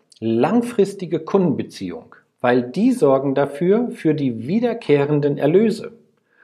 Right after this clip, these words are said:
Also sie setzen auf eine klare Bestandskundenstrategie, auch zum Thema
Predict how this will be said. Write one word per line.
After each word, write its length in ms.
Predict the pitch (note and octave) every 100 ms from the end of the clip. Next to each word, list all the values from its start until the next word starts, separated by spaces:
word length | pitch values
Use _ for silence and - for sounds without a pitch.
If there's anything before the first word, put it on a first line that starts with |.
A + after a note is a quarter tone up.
| - - - - _ _ _
Also 200 | B2+ C3
sie 120 | C3+ C#3
setzen 380 | F3+ G3 -
auf 160 | D3+ D3
eine 300 | - C#3+ C#3
klare 420 | - D3 D#3 D3
Bestandskundenstrategie, 1700 | - A2 - - A2+ C#3+ - F3+ F3+ F#3 F3+ E3+ E3+ F3+ D#3+ G#3 A#3+ -
auch 180 | A#2+ -
zum 280 | - A#2+
Thema 500 | - B2+ B2 A2+ -